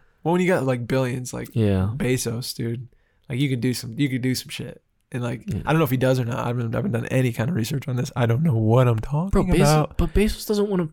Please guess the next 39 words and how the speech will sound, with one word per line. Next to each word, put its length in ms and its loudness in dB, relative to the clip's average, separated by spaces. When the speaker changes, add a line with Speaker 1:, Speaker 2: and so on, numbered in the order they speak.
Speaker 2:
fucking 380 0
pay 260 4
his 160 4
fucking 320 -2
employees. 840 4
<laughs> 60 -8
It's 260 -4
like, 260 0
Speaker 1:
Dude. 280 -4
Speaker 2:
doesn't 220 6
let 100 4
them 120 4
go 100 4
for 140 2
a 40 4
bathroom 380 2
break 160 2
for 100 2
more 140 4
than 100 4
ten 160 2
Speaker 1:
How 60 4
Speaker 2:
minutes. 240 4
Speaker 1:
much 180 0
is 80 -8
too 140 -4
Speaker 2:
Like, 80 -2
Speaker 1:
much, 260 2
Speaker 2:
think 140 0
about 220 2
Speaker 1:
bro? 80 -2
Speaker 2:
that, 100 -4
dude. 100 0
Speaker 1:
How 100 4
much 180 2
is 80 -2
too 200 -2
much, 480 0
dude? 340 -12